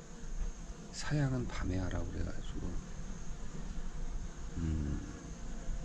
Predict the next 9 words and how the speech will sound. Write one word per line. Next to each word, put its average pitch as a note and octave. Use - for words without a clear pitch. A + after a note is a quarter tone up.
사양을 A2+
넣어줬습니다. C#2+
근데 G1+
이게 G1+
얘들이 B2+
이렇게 G#2
막 F#2
뭘 G#2+
막 E2+